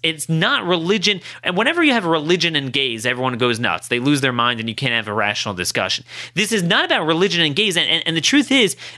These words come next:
this is going to occur more commonly, not so much with Christians and gays, you know, coming in and agitating, although that will continue to happen.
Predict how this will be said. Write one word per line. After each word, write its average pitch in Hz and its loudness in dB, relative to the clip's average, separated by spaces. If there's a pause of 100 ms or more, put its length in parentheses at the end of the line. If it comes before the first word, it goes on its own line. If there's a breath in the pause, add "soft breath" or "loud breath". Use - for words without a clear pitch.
(340 loud breath)
this 214 0
is 220 0
going 240 -2
to - 0
occur 190 0
more 165 2
commonly, 156 0
not 143 -2
so 170 0
much 147 -2
with 131 2 (320 soft breath)
Christians 156 0
and 120 -2
gays, 147 -2
you 139 -4
know, 123 -2
coming 139 -4
in 139 0
and 117 -6
agitating, 127 -2
although 123 0
that 123 0
will 113 -4
continue 120 -4
to 107 0
happen. 165 -4